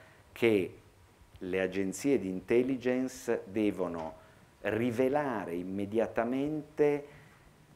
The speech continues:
dove loro verificano le vulnerabilità. Voi sapete che per inserire questi troiani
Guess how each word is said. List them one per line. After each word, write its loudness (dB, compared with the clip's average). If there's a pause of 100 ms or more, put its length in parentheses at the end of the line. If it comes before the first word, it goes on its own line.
dove 8
loro 8
verificano 0
le -2
vulnerabilità. -8
Voi -4
sapete -6
che -10
per -2
inserire -2
questi -8
troiani -10